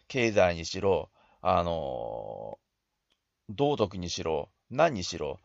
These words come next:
すべて日本というのは崩壊に向かっていっているんですね。え、ただ、そういう現実をあえて無視して無理やりポジティブに、無理やり根拠もなく良くなっ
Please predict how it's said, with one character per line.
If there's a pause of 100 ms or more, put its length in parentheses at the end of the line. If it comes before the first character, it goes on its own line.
(220)
す
べ
て
日
本
と
い
う
の
は
崩
壊
に
向
か
っ
て
い
っ
て
い
る
ん
で
す
ね。 (420)
え、
た
だ、
そ
う
い
う
現
実
を
あ
え
て
無
視
し
て
無
理
や
り
ポ
ジ
テ
ィ
ブ
に、 (400)
無
理
や
り (640)
根
拠
も
な
く
良
く
な
っ